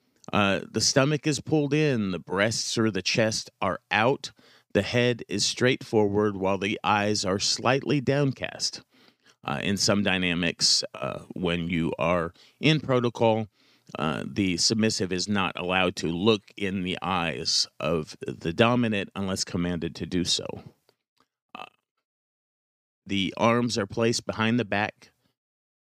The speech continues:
and the hands will grasp the opposing forearms with the upper arms snug to the submissive side. This causes the breasts or the chest to be thrust slightly outward, um, similar to the standing position.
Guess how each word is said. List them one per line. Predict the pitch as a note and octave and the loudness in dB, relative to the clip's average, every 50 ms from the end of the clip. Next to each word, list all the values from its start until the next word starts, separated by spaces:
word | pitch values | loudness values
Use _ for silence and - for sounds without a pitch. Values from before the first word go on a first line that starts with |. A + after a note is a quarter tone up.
| _ | _
and | - F#2 F2 F2+ F#2 F2+ E2 | -4 -2 -2 0 -2 -2 -2
the | F#2 E2+ | -2 -4
hands | - - - C3+ C3+ C3+ C3+ B2 A#2 A2+ - | -4 -4 -2 -2 0 0 2 0 0 0 -2
will | G2+ F#2+ F#2+ | -2 -2 -2
grasp | F#2 - E2 F2 F#2 G2+ A2 A2 - - - | -2 -2 -2 0 2 2 0 0 -2 -4 -6
the | - - G2+ G2+ | -4 -2 0 0
opposing | F2+ E2 - G#2+ A2 A2+ A2+ A2+ A#2 | 0 0 2 2 2 2 2 0 -2
forearms | A#2 - - F2+ F2 F2 F2 F2 E2+ F2+ F2+ F2+ - - - | -4 -4 0 0 2 2 2 0 0 -2 -4 -4 -6 -4 -4
with | - F#2 - | -4 -4 -4
the | - - - | -6 -4 0
upper | - A2+ - - F2 | 0 2 2 2 2
arms | C2+ F2 G#2 G2+ G2 G2 F#2+ - - - | 4 4 2 0 0 -2 -4 -4 -4 -2
snug | - - - A#2 A2 A2+ B2 A#2+ - | 0 0 2 2 2 2 2 0 0
to | - B2+ A2+ | -4 -4 -2
the | G2+ A2 | -2 -2
submissive | - - A2 F#2+ G2 G2+ - - G#2 G2 | -2 -2 0 0 0 0 0 0 -2 -2
side. | - - - G2 E2 C2+ G#1+ G1+ - - - _ - - - _ _ _ _ _ _ _ _ - - _ _ _ _ _ _ _ _ _ _ _ _ _ _ - | 0 0 0 0 0 0 -2 -4 -8 -12 -16 _ -20 -20 -20 _ _ _ _ _ _ _ _ -20 -20 _ _ _ _ _ _ _ _ _ _ _ _ _ _ -2
This | - F#2+ A2+ A2 | 2 4 4 4
causes | - - A#2 G2+ A2 F#2+ G2 F#2 - | 4 2 0 0 0 0 -2 -4 -4
the | F2+ E2+ | -6 -4
breasts | D2+ - F#2+ G2 G#2 G#2 G2+ - - - - - - | 0 2 4 4 4 2 0 -2 -2 -2 -4 -4 -2
or | - G#2 G2 | 0 0 0
the | E2+ E2+ | 0 -2
chest | - - - G2 F#2+ F#2+ - - | -2 0 0 0 0 0 -2 -4
to | - | -4
be | - F#2 F#2+ | -2 -4 -2
thrust | - - - G#2 G2+ G2+ - - - | -2 -2 0 0 2 2 2 0 0
slightly | - F#2 G2 G#2+ F#2+ - A#2 F#2+ | 0 2 2 2 2 2 2 4
outward, | G2 D3+ C#3 - - E2+ E2+ E2+ F#2+ G#2 - _ _ _ _ _ _ _ - | 4 4 4 2 -2 -6 -8 -8 -8 -10 -12 _ _ _ _ _ _ _ -8
um, | - - E3 E3 | -4 -2 -2 0
similar | - - - F3+ F#3 F3+ F3+ F3+ E3 | 2 2 2 4 4 4 4 2 2
to | - E3+ D#3+ D#3+ | 0 0 0 0
the | D#3+ D#3 | 0 0
standing | - - - D3+ D3+ D3 A#2 F2 | -2 -2 -2 -2 -2 -2 -2 -2
position. | D#2 D#2+ D#2 - A#1+ - - - - - | -4 -4 -6 -6 -6 -6 -6 -6 -8 -12